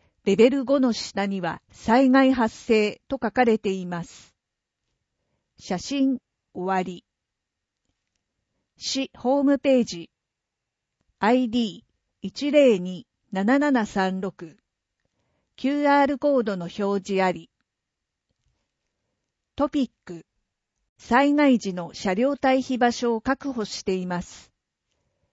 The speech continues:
アイディー、一零二七六七七。台風などの接近に伴い、河川の氾濫による浸水被害が予想される場合に、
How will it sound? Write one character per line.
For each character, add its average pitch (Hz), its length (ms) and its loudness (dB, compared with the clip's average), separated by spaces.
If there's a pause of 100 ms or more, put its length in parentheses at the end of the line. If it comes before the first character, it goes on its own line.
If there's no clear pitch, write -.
(160)
ア 214 140 2
イ 240 180 2
デ 214 100 -4
ィ 202 140 -4
ー、 254 140 -18 (300)
一 277 300 -6
零 262 280 4
二 180 280 -10 (220)
七 208 260 2
六 277 300 -2
七 185 280 -2
七。 190 360 -6 (1400)
台 269 220 4
風 302 260 -2
な 240 140 2
ど 196 140 -4
の 175 120 -8
接 - 220 -8 (120)
近 247 240 2
に 240 160 2
伴 214 400 -2
い、 170 180 -10 (220)
河 302 120 2
川 277 220 0
の 190 200 -4
氾 233 300 2
濫 233 180 2
に 220 200 0
よ 208 140 -2
る 190 200 -6
浸 269 300 -2
水 285 260 -8
被 269 200 -6
害 208 280 2
が 175 100 0
予 170 160 -6
想 240 260 -4
さ 240 160 2
れ 233 120 2
る 233 160 0
場 208 280 2
合 202 60 2
に、 190 420 -6